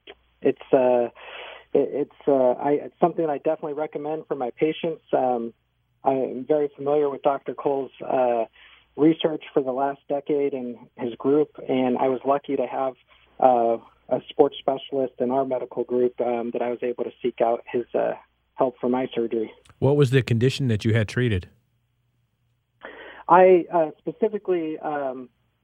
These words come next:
Speaker 1: had a running injury where I sheared off, um, about a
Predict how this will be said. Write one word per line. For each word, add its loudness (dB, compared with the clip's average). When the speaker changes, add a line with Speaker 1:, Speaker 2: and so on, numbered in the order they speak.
Speaker 1:
had 4
a 2
running -2
injury -6
where -4
I -10
sheared 0
off, -2
um, 0
about 4
a -4